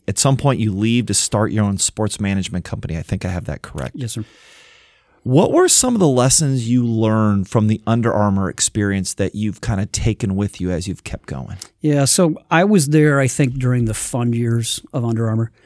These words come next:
Speaker 2: I got there in two thousand and one. Company had about twenty teammates. It was doing a little over ten million dollars in revs.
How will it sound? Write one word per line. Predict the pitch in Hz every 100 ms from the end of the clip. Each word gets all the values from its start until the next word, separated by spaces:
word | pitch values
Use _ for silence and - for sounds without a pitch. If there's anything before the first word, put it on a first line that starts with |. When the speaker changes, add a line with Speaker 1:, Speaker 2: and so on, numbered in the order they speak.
| -
Speaker 2:
I | 139
got | 139 143 -
there | 147 143
in | 131
two | - 156
thousand | 147 139 139
and | 147 135
one. | 120 120 - _ _ _ _ -
Company | 143 135 135
had | 131
about | 131 131
twenty | - 135 131
teammates. | - 135 123 120 - - - 135
It |
was | 131 120
doing | 127 123
a | 123
little | 127 127
over | 127
ten | 123 135 135
million | 131 135
dollars | 127 123 127 123
in | 120
revs. | 110 110 113 -